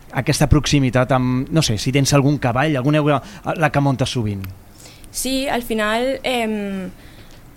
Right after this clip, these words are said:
Speaker 2: pues, quan estàs molt amb un poni o amb algun cavall, eh,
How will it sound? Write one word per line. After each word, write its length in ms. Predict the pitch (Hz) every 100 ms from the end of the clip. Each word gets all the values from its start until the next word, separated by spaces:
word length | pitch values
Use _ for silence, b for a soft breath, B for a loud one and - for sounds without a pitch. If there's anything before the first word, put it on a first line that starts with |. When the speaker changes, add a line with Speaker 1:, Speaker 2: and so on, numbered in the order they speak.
| -
Speaker 2:
pues, 380 | - 226 - -
quan 180 | - 233
estàs 300 | 220 220 220
molt 200 | 240 233
amb 100 | 233
un 100 | 226
poni 300 | 208 220 233
o 60 | 226
amb 80 | 214
algun 200 | 196 196
cavall, 420 | 214 220 214 226 - - -
eh, 560 | 214 196 185 180 175